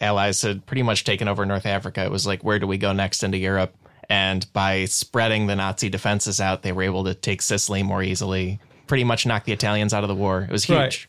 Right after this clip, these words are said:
Speaker 1: Yeah.
Speaker 2: I, I, th-, I, I was thinking that, like, I don't know much about wars and stuff, but,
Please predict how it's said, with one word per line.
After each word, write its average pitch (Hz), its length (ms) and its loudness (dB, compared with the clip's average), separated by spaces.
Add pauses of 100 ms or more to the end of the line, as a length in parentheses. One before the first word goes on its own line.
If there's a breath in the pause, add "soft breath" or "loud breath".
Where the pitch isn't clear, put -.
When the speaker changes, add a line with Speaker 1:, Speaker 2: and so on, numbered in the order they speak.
Speaker 1:
Yeah. 190 100 2 (160)
Speaker 2:
I, 269 60 6
I, 285 40 4
th-, - 140 0
I, 277 100 8 (180)
I - 40 6
was 320 160 4
thinking 403 320 4
that, 131 300 0
like, 180 340 2 (160)
I 185 120 4
don't 180 120 6
know 127 100 6
much 127 220 4
about 117 240 4
wars 135 260 4
and 117 100 4
stuff, 123 260 0
but, 123 260 2